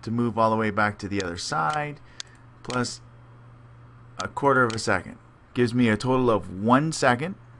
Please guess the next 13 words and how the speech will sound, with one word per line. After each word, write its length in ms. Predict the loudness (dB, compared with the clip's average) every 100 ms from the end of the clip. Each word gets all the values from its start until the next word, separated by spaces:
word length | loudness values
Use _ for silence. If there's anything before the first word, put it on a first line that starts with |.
| -20 -20 -20 -20 -20 -20 -20 -20 -20 -20 -4
At 140 | -2 -2
the 80 | -4
same 320 | -2 -2 0
time, 400 | 4 4 4 -2 -4
it 140 | -4
takes 280 | -2 -2 -2
one 300 | 0 2 0
second 440 | 0 0 0 -6
to 60 | -8
do 200 | -4 0
this 260 | 0 -2 -10 -10
parallel 420 | 0 2 2 0
task 500 | 2 4 4 0